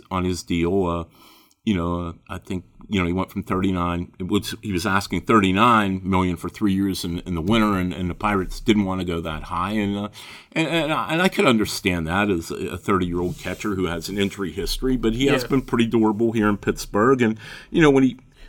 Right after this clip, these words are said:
Speaker 1: when he was willing to come down to thirty-one, uh, that was the number the Pirates were comfortable with. And, and I, I also think what, what, what has happened here,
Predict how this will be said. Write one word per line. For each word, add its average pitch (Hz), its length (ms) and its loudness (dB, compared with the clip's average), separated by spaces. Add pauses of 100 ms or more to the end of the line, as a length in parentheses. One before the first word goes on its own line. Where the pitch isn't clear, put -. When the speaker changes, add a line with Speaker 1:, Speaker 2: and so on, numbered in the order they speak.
(120)
Speaker 1:
when 127 100 2
he 123 80 4
was 113 140 0
willing 135 240 4
to 120 40 -2
come 123 160 4
down 120 220 0
to 117 60 -4
thirty-one, 127 760 2
uh, 123 280 -2 (1120)
that 117 200 6
was 123 160 2
the 120 60 2
number 117 200 4
the 113 60 0
Pirates 131 320 0
were 104 80 -4
comfortable 104 520 -2
with. 120 280 2
And, 98 120 0 (340)
and 156 140 0
I, 165 300 -2
I 226 40 0
also 226 260 2
think 202 300 -2 (120)
what, - 200 -4
what, 120 260 -2
what 139 120 4
has 120 140 4
happened 131 440 2
here, 110 440 4